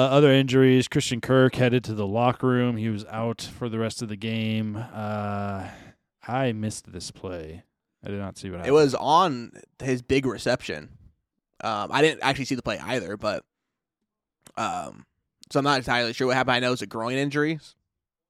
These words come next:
Speaker 2: Um, I don't know how bad the severity is, though, in any way.
Speaker 1: Well,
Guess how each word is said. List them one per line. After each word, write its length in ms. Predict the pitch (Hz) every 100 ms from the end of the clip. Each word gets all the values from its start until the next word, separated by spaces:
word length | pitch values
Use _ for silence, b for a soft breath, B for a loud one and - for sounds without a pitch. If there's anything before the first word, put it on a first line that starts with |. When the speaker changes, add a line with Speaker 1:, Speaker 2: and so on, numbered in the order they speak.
| _ _ _ _ _ _ _
Speaker 2:
Um, 400 | - 71 73 55
I 100 | -
don't 120 | 117 104
know 60 |
how 280 | 120 104 87 90 _ _
bad 200 | 98 98
the 60 |
severity 380 | - - 101 90
is, 140 | 90 95
though, 200 | 92 78
in 80 |
any 180 | 85 90
way. 220 | 85 90 123 _ _ _ _ _ _ _ _ _ _ _ _ _ _ _ _ _ _
Speaker 1:
Well, 240 | 98 101